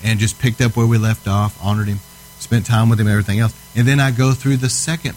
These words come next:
biggest betrayal of my entire life, and he's on the wrong side of the fence again, patting them on the back, telling them they're fine just like they are, everything's okay.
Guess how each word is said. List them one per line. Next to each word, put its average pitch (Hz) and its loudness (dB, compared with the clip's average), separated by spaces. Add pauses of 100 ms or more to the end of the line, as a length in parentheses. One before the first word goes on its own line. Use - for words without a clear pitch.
biggest 104 -4
betrayal 110 -4
of 95 -4
my 101 -2
entire 113 -2
life, 110 -4 (840)
and 123 0
he's 156 2
on 123 0
the 117 2
wrong 120 2
side 120 -2
of 110 -2
the 107 -6
fence 123 -4
again, 113 0
patting 131 -4
them 143 0
on 113 0
the 98 -2
back, 101 -2
telling 120 -4
them 110 0
they're 123 0
fine 123 -6
just 123 -10
like 135 -10
they 143 -10
are, 104 -6
everything's 117 -8
okay. 101 -8